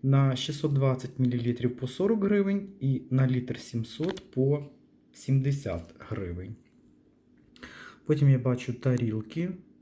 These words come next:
Глибока чорна. Люмінарк двадцять один сантиметр, сто п'ятдесят дев'ять гривень. І глибока біла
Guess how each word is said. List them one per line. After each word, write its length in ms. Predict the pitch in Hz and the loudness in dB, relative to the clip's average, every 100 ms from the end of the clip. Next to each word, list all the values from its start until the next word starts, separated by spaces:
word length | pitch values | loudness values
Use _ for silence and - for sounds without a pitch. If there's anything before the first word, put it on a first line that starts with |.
| _ _ _ _ _ - | _ _ _ _ _ -2
Глибока 840 | 117 135 151 127 123 110 - 110 107 _ | 4 4 4 2 0 -2 -6 -10 -12 _
чорна. 760 | - - 127 131 170 165 123 113 - - _ _ _ _ _ _ _ _ _ _ _ _ _ - | -16 -2 2 4 2 0 -2 -4 -12 -20 _ _ _ _ _ _ _ _ _ _ _ _ _ -8
Люмінарк 760 | 117 131 147 151 127 107 107 - | 2 4 6 4 2 0 -4 -6
двадцять 440 | 113 117 117 - | -4 -4 -6 -6
один 340 | 127 120 110 107 | -4 -2 -2 -4
сантиметр, 880 | - 113 110 113 110 104 - 110 - - | -4 -6 -4 -4 -4 -6 -8 -10 -10 -20
сто 260 | - - 123 | -12 -4 -2
п'ятдесят 520 | 113 110 - 110 107 | 0 -2 -2 -2 0
дев'ять 400 | 107 110 156 156 | 0 2 0 0
гривень. 460 | 170 165 170 165 - - _ _ _ _ _ _ _ - - - - | 0 -2 -2 -4 -6 -16 _ _ _ _ _ _ _ -20 -20 -20 -8
І 120 | 127 131 | 2 4
глибока 680 | 123 123 117 117 113 113 | 4 2 0 -4 -4 -4
біла 580 | 107 107 107 113 147 170 | -4 -2 0 0 -2 -4